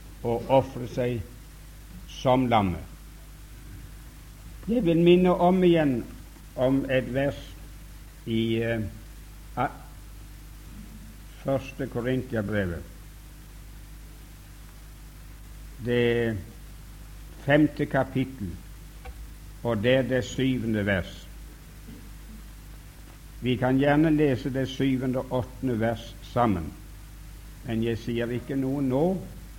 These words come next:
om det åttende vers. "Rens derfor ut den gamle surdeig, så dere kan være ny deig,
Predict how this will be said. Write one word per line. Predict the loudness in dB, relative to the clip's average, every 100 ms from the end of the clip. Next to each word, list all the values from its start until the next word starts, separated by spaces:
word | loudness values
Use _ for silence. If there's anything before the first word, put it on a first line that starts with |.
| -16 -16 -16 -4 2
om | 4 4
det | 2 0
åttende | -2 -2 -4 -4
vers. | -2 -4 -6 -14 -16 -16 -16 -16 -16 -18 -18 -18 -16 -16 -14 -14 -14 -14 -8
"Rens | 0 4 6 6 2 4
derfor | 6 6 2 4 4 4
ut | 4 4 2 -2 -14 -16 -16 -16 -16 -16 -16 -16 -2
den | 4 4 4
gamle | 4 6 4 2
surdeig, | -2 0 2 2 0 0 -4 -10 -16 -16 -18 -18 -18 -18 -18 -16 -16 -16 -14
så | -4 2 4
dere | 6 6 6 4
kan | 2 2
være | 4 4 4
ny | 4 6 6 4
deig, | 2 2 0